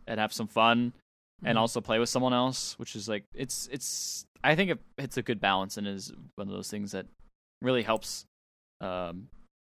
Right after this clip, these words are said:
Speaker 1: keep StarCraft two kinda going for, like, the more casual player that isn't
Speaker 2: Mm-hmm.
Speaker 1: into, like, the, the story or the, um, uh, actual, like, P V P aspects of it, which can be very intense and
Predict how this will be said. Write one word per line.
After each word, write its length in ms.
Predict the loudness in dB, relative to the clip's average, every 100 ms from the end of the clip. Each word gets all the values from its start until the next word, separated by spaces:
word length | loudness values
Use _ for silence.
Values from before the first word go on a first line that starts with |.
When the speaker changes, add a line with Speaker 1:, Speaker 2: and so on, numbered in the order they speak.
| _
Speaker 1:
keep 160 | -10 -2
StarCraft 400 | 0 2 0 -2
two 100 | -4
kinda 240 | -2 -2
going 340 | 0 0 0
for, 160 | -2 -4
like, 160 | -4 -6
the 80 |
more 140 | -8 -10
casual 400 | -6 -6 -4 -6
player 340 | -2 -2 -2
that 160 | -4 -6
isn't 160 | -6
Speaker 2:
Mm-hmm. 80 | -6
Speaker 1:
into, 240 | -8 -6 -4
like, 180 | -4 -4
the, 280 | -6 -6 -10 _ -20 -20 -18
the 80 | -12
story 460 | -10 -6 -4 -2 -2
or 380 | -2 0 0 -2
the, 200 | -4 -4
um, 400 | -6 -8 -10 -12 -18 _ _ _ _ _ _ _ -20 -14
uh, 200 | -10 -8
actual, 400 | -6 -8 -6 -6
like, 240 | -6 -8 -16 _
P 80 | -12
V 100 | -10
P 220 | -6 -4
aspects 400 | -4 -4 -10 -10
of 100 | -8
it, 80 | -8
which 180 | -10 -8
can 80 | -8
be 80 | -4
very 200 | -4 -4
intense 380 | -6 -8 -10 -8
and 220 | -10